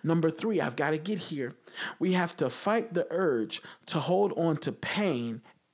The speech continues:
and we have to pursue progress. Mm. We have to fight the urge to hold on to pain and learn to pursue progress.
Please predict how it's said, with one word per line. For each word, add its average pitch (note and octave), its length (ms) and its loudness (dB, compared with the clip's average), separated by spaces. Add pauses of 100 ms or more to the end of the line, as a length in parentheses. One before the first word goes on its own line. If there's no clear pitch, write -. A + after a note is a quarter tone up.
and B2 460 0
we C#3 100 -2
have C3+ 280 -2
to - 80 -4
pursue D3+ 560 -4
progress. - 800 -8 (560)
Mm. C#3 920 0 (1160)
We E3 120 2
have E3 260 2
to C3 100 -2
fight F#3 460 0
the A3 140 0
urge C3+ 580 2 (200)
to C3+ 100 -6
hold E3+ 280 2
on F#3 200 2
to F#3 140 -2
pain B2+ 580 -2 (380)
and C#3+ 300 0
learn D3 220 2
to C#3 120 -4
pursue B2 560 -4
progress. - 840 -6